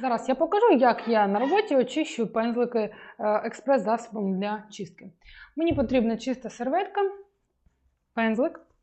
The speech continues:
А, я вкладаю отаким чином пензлик на серветку, наношу спрей і далі очищую пензлик о серветку. А,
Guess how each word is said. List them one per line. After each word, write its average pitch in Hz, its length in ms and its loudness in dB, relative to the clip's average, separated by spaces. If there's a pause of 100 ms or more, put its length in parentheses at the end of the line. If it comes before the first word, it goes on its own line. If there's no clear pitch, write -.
(500)
А, 220 400 4
я 269 160 6
вкладаю 247 440 2
отаким 240 360 -4
чином 208 380 -6 (160)
пензлик 214 380 -4
на 233 100 -8
серветку, 349 640 -2 (520)
наношу 247 500 -2
спрей 381 500 -2 (880)
і 311 40 4
далі 339 300 6 (240)
очищую 240 760 0 (140)
пензлик 269 460 0
о 240 100 0
серветку. 185 600 -10 (800)
А, 240 340 4